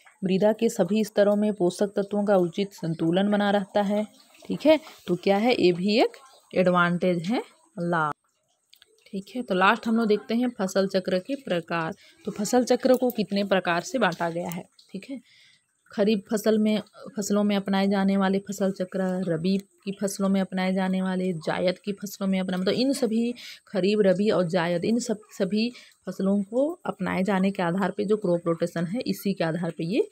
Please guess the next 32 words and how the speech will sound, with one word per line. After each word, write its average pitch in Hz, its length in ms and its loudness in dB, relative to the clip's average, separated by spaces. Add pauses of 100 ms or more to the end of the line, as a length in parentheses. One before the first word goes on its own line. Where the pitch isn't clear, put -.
(280)
कई 180 180 0 (440)
प्रकार 175 320 -4
का 302 160 -10
होता 196 320 -4
है, 165 140 -8
ठीक - 280 -8
है। 311 80 -10
तो - 360 -12
इस 208 160 -2
प्रकार 214 380 0
है 233 160 0
क्रॉप 175 340 0
रोटेशन। 190 440 -2 (520)
तो 190 60 -8
क्रॉप 190 260 0
रोटेशन 196 380 -2
हर 190 200 0
किसी - 240 -8
को 214 140 -4
समझ 175 260 -2
में 180 140 -2
आ 170 140 -2
गया 175 180 0
होगा 185 260 -2 (500)
कि 196 100 -4
क्रॉप 196 300 2
रोटेशन 226 400 2
करने 190 260 2
से 185 140 -2
क्या 175 200 0
होता 170 320 -4
है, 220 200 -2